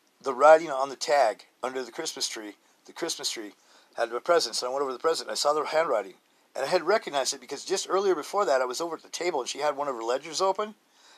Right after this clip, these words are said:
and she had her handwriting, and she had signed her name at the top of the ledger, so that, you know, and put, put her address and stuff on there in case she lost it, right? Okay, well, when I saw her name on there, I realized that she was Santa Claus,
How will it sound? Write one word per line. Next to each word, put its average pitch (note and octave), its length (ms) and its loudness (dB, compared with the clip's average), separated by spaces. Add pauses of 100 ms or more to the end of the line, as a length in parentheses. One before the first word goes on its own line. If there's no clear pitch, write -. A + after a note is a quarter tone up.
(120)
and B2+ 160 -4
she C3+ 200 -6
had D3+ 180 2
her C#3 220 -6
handwriting, D3 520 -2 (120)
and - 80 -14
she F3 120 -6
had - 80 -6
signed F3+ 280 0
her C#3+ 80 -10
name D3+ 340 -6 (340)
at A2+ 80 -8
the C3 60 -14
top D3+ 220 4
of - 40 -8
the C3 80 -8
ledger, C3 460 -2 (340)
so C3 220 -6
that, B2 140 -14
you C3 80 -10
know, A#2+ 120 -2
and B2+ 100 -6
put, - 300 -8
put C#3 160 -8
her B2+ 80 0
address C3 320 2
and C3+ 80 -2
stuff B2+ 160 -4
on C#3 160 -2
there C3+ 80 -10
in C3 60 -14
case C#3+ 180 -8
she - 120 -6
lost E3+ 320 2
it, G2 60 -12
right? A2+ 300 -2 (600)
Okay, D#3+ 260 0
well, C#3+ 300 6
when C#3 100 2
I D3 80 2
saw F3 220 2
her E3 120 0
name F3 260 -2
on A2+ 160 0
there, A2 260 -4 (100)
I A#2+ 60 -2
realized C3+ 560 2
that B2+ 160 -2 (280)
she E3+ 280 -6
was E3 160 -4
Santa F3+ 260 0
Claus, - 380 -6